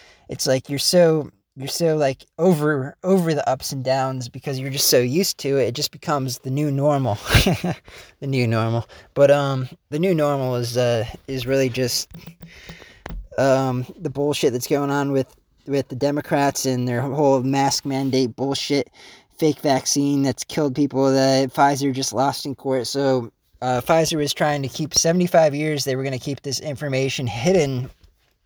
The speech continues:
about the adverse effects of vaccines and how over, over one million,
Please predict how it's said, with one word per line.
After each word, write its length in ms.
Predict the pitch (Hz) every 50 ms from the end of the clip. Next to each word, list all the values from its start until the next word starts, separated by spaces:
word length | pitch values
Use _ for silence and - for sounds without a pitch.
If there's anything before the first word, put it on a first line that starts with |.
| - -
about 460 | - 160 127 147 143 139 135 139 - - _
the 360 | 135 127 127 127 127 135 - -
adverse 360 | 143 147 135 131 147 139 -
effects 340 | 139 - - 143 - - -
of 120 | 147 131
vaccines 560 | 135 139 139 139 - - 139 135 139 147 131 127
and 120 | 127 123
how 320 | 139 131 127 123 123 123 - - - - - - - - - - - - _
over, 640 | - 170 160 156 180 185 170 165 156 143 139 - - - - - -
over 260 | 156 185 180 185 170
one 260 | 151 151 165 180 180
million, 400 | 175 175 170 170 170 165 156 -